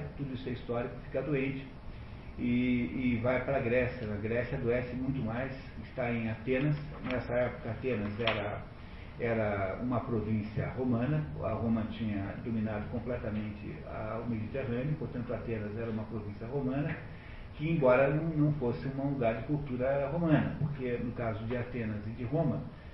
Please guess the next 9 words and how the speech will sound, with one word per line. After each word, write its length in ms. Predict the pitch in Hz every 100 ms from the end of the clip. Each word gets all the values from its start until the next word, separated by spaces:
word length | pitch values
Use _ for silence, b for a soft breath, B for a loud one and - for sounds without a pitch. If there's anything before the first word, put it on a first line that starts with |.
| B -
aconteceu 640 | - 120 131 110 135 131
o 420 | 131 143 143 131
contrário 460 | 143 120 123 123 123
do 80 | 127
que 0 |
acontece 420 | 123 123 117 -
de 60 |
modo 200 | 127 120 117
geral. 440 | 143 139 - -